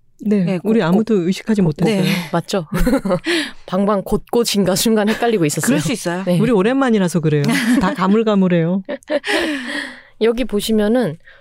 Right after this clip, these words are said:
Speaker 3: 조율하는 장면을 사진을 찍기도 했어요. 여기
Speaker 2: 어,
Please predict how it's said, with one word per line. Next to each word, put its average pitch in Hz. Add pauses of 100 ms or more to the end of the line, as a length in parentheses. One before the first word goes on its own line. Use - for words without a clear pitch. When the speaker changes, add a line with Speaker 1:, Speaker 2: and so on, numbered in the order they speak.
(160)
Speaker 3:
조율하는 311
장면을 208
사진을 214
찍기도 -
했어요. 147 (560)
여기 160
Speaker 2:
어, 202